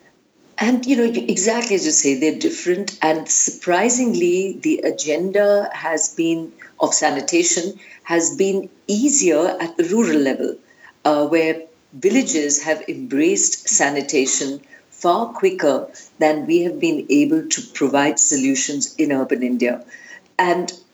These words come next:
so in rural India, the focus was largely around provision of toilets. The government had an excellent subsidy mechanism. Uh, we brought in microfinance for sanitation, so there was financing for sanitation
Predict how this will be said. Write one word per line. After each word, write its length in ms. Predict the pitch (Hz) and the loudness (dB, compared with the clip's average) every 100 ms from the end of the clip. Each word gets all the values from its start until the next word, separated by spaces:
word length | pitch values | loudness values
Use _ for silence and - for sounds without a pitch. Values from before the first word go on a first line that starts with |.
| _ | _
so 440 | - 240 208 - - | 0 2 2 -2 -2
in 180 | - 311 | 2 4
rural 360 | 196 208 196 | 4 2 2
India, 520 | 185 170 170 190 196 185 | 2 2 0 0 -2 -4
the 80 | 170 | -8
focus 560 | - 214 214 - - | 0 -2 0 -6 -2
was 240 | 175 165 151 | 0 2 2
largely 420 | 147 156 - 180 | 2 2 0 0
around 320 | 151 147 139 | 2 -2 -4
provision 380 | 143 139 139 160 | -4 -2 -4 -6
of 140 | 151 | -4
toilets. 640 | - 143 143 143 143 - 131 | 0 2 4 2 2 0 0
The 100 | 120 | 2
government 360 | 143 156 156 | 0 0 -4
had 120 | 156 | -4
an 120 | 131 127 | -2 -2
excellent 600 | - - 156 147 127 - | 0 2 0 -2 -4 0
subsidy 540 | - 147 147 160 156 | 2 2 2 2 2
mechanism. 800 | 135 139 147 143 139 151 147 143 - - _ - | 0 -2 -2 0 2 0 -2 -6 -16 -20 _ 0
Uh, 360 | 139 131 - - - | 2 2 -2 -14 -6
we 380 | 147 147 151 - - - | 0 2 0 -4 -12 -10
brought 340 | - 156 170 165 | 0 4 4 4
in 180 | 160 151 | 2 4
microfinance 920 | 139 139 151 - 127 123 156 151 - | 2 2 -2 -2 -2 2 2 2 0
for 100 | 156 | 0
sanitation, 720 | - 139 143 147 139 - 139 | 0 0 -2 -2 -2 -2 -4
so 160 | - 123 | -4 0
there 180 | 135 | 0
was 200 | 131 - | 0 -2
financing 680 | - 120 127 147 - - 165 | -2 -4 -2 0 2 2 0
for 220 | - 143 | -2 -2
sanitation 800 | 143 147 135 139 143 139 - 143 | 0 -2 -2 -4 -4 0 0 -2